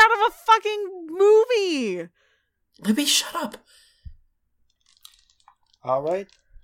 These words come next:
Speaker 3: There are four other doors other than four doors other than the one to the entrance to the room, four in the north and one to the south. Center door, okay, sorry.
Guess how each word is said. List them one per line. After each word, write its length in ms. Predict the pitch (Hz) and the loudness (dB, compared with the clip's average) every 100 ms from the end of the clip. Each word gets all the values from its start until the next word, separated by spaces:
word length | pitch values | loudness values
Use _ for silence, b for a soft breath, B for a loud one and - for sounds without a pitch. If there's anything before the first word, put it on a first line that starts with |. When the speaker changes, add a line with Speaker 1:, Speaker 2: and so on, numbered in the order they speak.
| _ | _
Speaker 3:
There 100 | 143 151 | -4 -2
are 240 | 151 151 | -2 -2
four 420 | 147 - 185 202 | -6 -4 -2 -2
other 160 | 156 175 | -4 -6
doors 520 | 147 147 147 170 170 - | -8 -10 -6 -8 -8 -12
other 220 | 143 160 | -12 -12
than 220 | 151 151 _ _ | -14 -20 _ _
four 180 | 180 196 | -10 -6
doors 220 | 170 151 | -6 -6
other 180 | 160 160 | -10 -10
than 160 | 165 | -12
the 60 | 131 | -12
one 260 | 123 127 135 | -10 -10 -10
to 160 | - | -10
the 160 | 131 120 | -12 -12
entrance 340 | 117 135 127 | -14 -14 -12
to 80 | 143 | -12
the 60 | 117 | -10
room, 340 | 113 160 202 _ _ _ _ _ | -10 -10 -12 _ _ _ _ _
four 220 | - 160 | -8 -6
in 60 | 160 | -4
the 80 | 139 | -6
north 240 | 143 170 | -6 -6
and 140 | 131 | -8
one 140 | 123 143 | -8 -8
to 80 | 147 | -10
the 100 | 139 | -12
south. 500 | - 107 - - _ _ | -14 -14 -16 -18 _ _
Center 340 | - - 175 190 | -18 -12 -10 -10
door, 260 | 156 156 _ _ _ | -10 -12 _ _ _
okay, 300 | 117 92 95 | -14 -14 -20
sorry. 360 | _ 101 92 | _ -16 -16